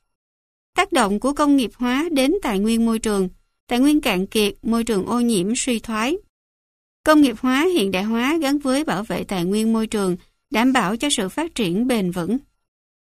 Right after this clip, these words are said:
Câu chín, trình bày thành tựu nổi bật của sự nghiệp công nghiệp hóa, hiện đại hóa thời kỳ đổi mới, hạn chế và nguyên nhân. Gợi ý trả lời. A. Thành tựu. Cơ sở vật chất, kỹ thuật,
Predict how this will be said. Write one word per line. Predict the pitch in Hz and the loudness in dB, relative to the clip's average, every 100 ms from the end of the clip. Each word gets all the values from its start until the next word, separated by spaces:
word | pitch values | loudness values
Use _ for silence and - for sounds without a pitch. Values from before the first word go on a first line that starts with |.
| _ _ | _ _
Câu | - 226 | -4 -4
chín, | - 226 277 453 _ _ _ - | 0 2 2 0 _ _ _ 0
trình | 269 | 2
bày | 254 240 | 4 2
thành | 240 247 226 | 2 -2 0
tựu | 233 190 | -2 -2
nổi | 202 196 | 0 -2
bật | 254 247 - - | 0 -2 -4 -6
của | 214 | -4
sự | 240 | -2
nghiệp | 220 196 - | 0 -2 -2
công | 262 262 | 0 0
nghiệp | 233 - | 0 -2
hóa, | 220 262 | -2 0
hiện | 311 185 | 0 -2
đại | 185 | -4
hóa | 202 208 262 | -2 -2 -2
thời | 320 226 | -4 -4
kỳ | 190 | -4
đổi | 170 170 | -4 -2
mới, | 226 240 285 427 _ _ - | 0 0 -2 -4 _ _ -2
hạn | 196 202 | -2 0
chế | 233 262 381 | 0 -2 -2
và | 233 190 | -4 -2
nguyên | 185 208 208 | -2 -2 0
nhân. | 226 226 - _ _ _ _ _ - | 0 -2 -6 _ _ _ _ _ -4
Gợi | 214 208 | -2 2
ý | 240 285 | 2 0
trả | - 196 | -2 -4
lời. | 240 233 196 180 _ - | 0 0 -2 -6 _ -4
A. | 269 277 277 | 0 0 0
Thành | 247 202 | -4 -4
tựu. | 208 180 175 - _ _ _ _ _ | -2 -2 -2 -6 _ _ _ _ _
Cơ | 254 254 | 0 2
sở | 196 220 | 2 0
vật | 220 - | -4 -2
chất, | 277 311 | -4 -2
kỹ | 214 214 | -4 -2
thuật, | 254 | -2